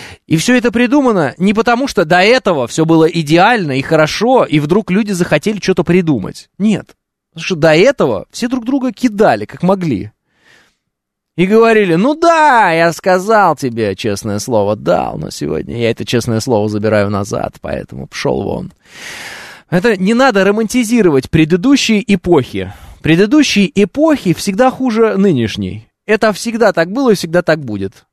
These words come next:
Именно потому, что человечество всё-таки потихонечку, потихонечку в своих этих ограничениях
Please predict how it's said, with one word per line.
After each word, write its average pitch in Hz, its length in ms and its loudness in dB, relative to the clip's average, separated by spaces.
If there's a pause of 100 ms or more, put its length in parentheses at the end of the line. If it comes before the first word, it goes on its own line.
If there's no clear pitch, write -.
(140)
Именно 220 340 2
потому, 190 340 0
что 226 240 0
человечество 180 540 0
всё-таки 160 720 2
потихонечку, 143 1080 -2
потихонечку 127 840 -2
в - 60 -12
своих 131 340 2
этих 120 240 -4
ограничениях 123 1000 -2